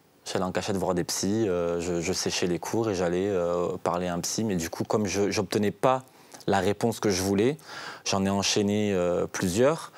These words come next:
Ensuite, euh, je me suis tourné vers ma religion. Donc là, euh, quand j'allais à la mosquée, euh, le vendredi, ben, je suis parti voir un psy, euh,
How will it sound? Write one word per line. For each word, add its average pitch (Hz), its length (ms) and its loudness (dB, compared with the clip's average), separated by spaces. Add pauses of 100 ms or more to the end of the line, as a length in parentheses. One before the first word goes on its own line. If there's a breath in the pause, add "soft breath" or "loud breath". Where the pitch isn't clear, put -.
(460 loud breath)
Ensuite, 101 540 0
euh, 95 280 4
je 101 120 -2
me 98 40 0
suis - 160 -4
tourné 98 260 0
vers 87 140 2
ma 92 80 2
religion. 104 580 0 (280)
Donc 92 180 -4
là, 98 80 2
euh, 90 580 2
quand 95 180 -2
j'allais 90 180 0
à - 20 0
la 90 80 2
mosquée, 98 640 0
euh, 92 40 2
le 87 60 0
vendredi, 90 500 0
ben, 82 120 0
je - 40 -8
suis - 120 -6
parti - 340 -4
voir 90 220 -2
un 87 80 -2
psy, 95 480 -2
euh, 90 200 0